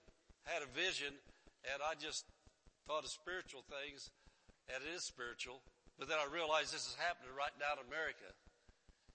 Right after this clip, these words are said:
And what I'm gonna preach tonight shows us as Christians what to do to reverse the curse. How many know these things going on in America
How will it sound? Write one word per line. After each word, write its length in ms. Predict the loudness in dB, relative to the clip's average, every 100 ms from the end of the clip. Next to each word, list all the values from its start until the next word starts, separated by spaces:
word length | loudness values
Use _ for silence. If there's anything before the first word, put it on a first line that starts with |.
| _ -8
And 140 | -2
what 100 | 0
I'm 80 | 0
gonna 160 | -4
preach 380 | -4 -2 -2 -4
tonight 340 | -2 0 0 -2 -16 -20 _ -20 _
shows 400 | 0 0 0 2
us 260 | 2 2 -2
as 140 | -6 -10
Christians 640 | 0 2 2 0 -6 -10 -14 -4
what 240 | -2 -2 -2
to 40 | -2
do 400 | 2 2 0 -6 -18 -20 _ -8 -6
to 60 |
reverse 400 | -4 -4 -2 -2 -4
the 60 |
curse. 400 | -6 -8 -6 -8 -10 -16 _ -20 -20 -20 _ -20 _ -20 _ -20 _ -20 _ -20 _ -20 _ -6
How 80 |
many 160 | -4 -2
know 160 | 0 0
these 240 | -2 -4
things 160 | -6 -4
going 160 | 0
on 240 | 2 2 -2
in 40 |
America 400 | -4 -4 -4 -8